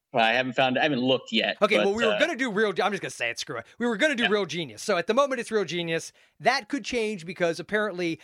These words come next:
Speaker 2: the only way I'm getting that is to buy it. And while I remember liking it, I'm kinda cheap, and I don't know if I feel like buying it. So we'll see. So at the moment,
Speaker 1: <laughs>
Speaker 2: tentative Real Genius. So if you wanna make a comment about Real Genius, I know a lot of people love that. Uh, do you, did we ever say what our final movie was gonna be before the Spooky Flicks Fest?
Speaker 1: We haven't said it.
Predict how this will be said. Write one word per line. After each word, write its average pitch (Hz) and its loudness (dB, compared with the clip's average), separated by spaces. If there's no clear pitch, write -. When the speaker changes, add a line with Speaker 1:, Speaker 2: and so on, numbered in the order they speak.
Speaker 2:
the 196 2
only 202 2
way 202 2
I'm 170 -2
getting 165 -2
that 160 2
is - -4
to 156 -4
buy 156 2
it. 196 0
And 180 -4
while 226 0
I - 2
remember 254 -2
liking 196 -2
it, 247 -4
I'm 370 0
kinda 311 -4
cheap, 160 -6
and 151 -2
I 156 0
don't 156 -4
know 151 0
if 135 -6
I 139 -4
feel 131 -6
like 127 -8
buying 104 -6
it. - -20
So 226 -2
we'll 214 0
see. - -10
So - 2
at 220 -6
the 254 0
moment, 254 0
Speaker 1:
<laughs> - -8
Speaker 2:
tentative 208 -2
Real 170 2
Genius. 135 -6
So 233 2
if 220 -2
you 262 -4
wanna 262 0
make 247 -2
a 208 -14
comment 233 0
about 214 0
Real 196 0
Genius, 160 -6
I 151 0
know 151 0
a - 0
lot 160 2
of 156 -4
people 175 -4
love 180 -2
that. 135 0
Uh, 160 0
do 151 -12
you, 185 -10
did 196 -4
we 226 0
ever 240 -2
say 240 -4
what 220 0
our 170 -2
final 170 -4
movie 214 -8
was 220 -12
gonna 226 -12
be 233 -14
before 160 -8
the 160 -8
Spooky - -14
Flicks - -10
Fest? 185 -2
Speaker 1:
We 180 4
haven't 226 4
said 180 4
it. 101 -4